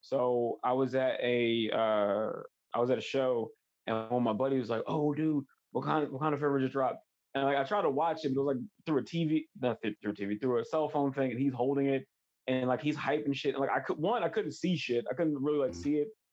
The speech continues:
Speaker 1: 'cause, like, how, you know how when it come to angles were, and so, like, it took me a minute. I'm like, "All right, cool, whatever."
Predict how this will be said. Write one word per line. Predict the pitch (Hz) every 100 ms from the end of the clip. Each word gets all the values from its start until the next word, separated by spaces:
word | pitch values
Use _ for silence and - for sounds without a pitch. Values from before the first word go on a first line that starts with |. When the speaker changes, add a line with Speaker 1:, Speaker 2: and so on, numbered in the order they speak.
| _ -
Speaker 1:
'cause, | 135
like, | 127
how, | 139
you | 147
know | 151
how | 135
when | 123 123 127
it |
come | 131 127
to | -
angles | 139 127
were, | 123 123 123 120 - _
and | 127 131
so, | 139
like, | 131 127
it | 139
took | 214
me | 202
a |
minute. | 160 160
I'm | 160
like, | 139
"All | 170 147
right, | 131 -
cool, | 123
whatever." | 127 117